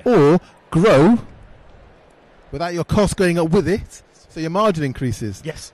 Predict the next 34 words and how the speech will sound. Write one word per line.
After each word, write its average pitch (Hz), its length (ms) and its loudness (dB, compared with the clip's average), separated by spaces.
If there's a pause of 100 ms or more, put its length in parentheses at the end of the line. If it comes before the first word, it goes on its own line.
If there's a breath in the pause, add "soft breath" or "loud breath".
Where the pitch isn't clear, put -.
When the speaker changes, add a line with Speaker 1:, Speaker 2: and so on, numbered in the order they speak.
Speaker 2:
So - 120 -12
you 160 100 -8
can 170 140 -12
do 196 180 -6
more 175 140 -8
with 135 120 -8
less. 143 360 -10
Speaker 1:
Okay, 113 280 -20
so, - 200 -20
so, 160 180 -18
so 156 140 -14
lots 180 320 -12
of 170 100 -14
options 139 380 -18
there. 127 180 -16
Now, 156 180 -14
we're 139 60 -14
gonna 170 140 -18
go 180 100 -12
quite 294 400 -12
quick - 240 -18
fire 147 400 -12
on 131 180 -18
this, 123 200 -20
Piers. 123 320 -16 (260 soft breath)
Someone 226 300 -12
in 220 80 -12
the 220 80 -8
audience 180 500 -10 (160 soft breath)
is 175 140 -14
trying 240 340 -12
to 240 80 -14
weigh 208 240 -10
up 131 300 -10